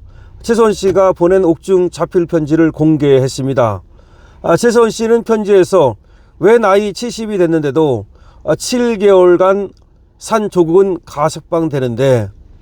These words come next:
국정농단 관련자 중 나만 매번 사면에서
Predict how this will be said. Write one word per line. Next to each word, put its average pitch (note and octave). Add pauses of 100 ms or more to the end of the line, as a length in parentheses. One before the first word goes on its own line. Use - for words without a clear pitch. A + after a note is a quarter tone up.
(400)
국정농단 F#3+
관련자 D#3+
중 G3+ (380)
나만 D3 (720)
매번 F#3+
사면에서 F3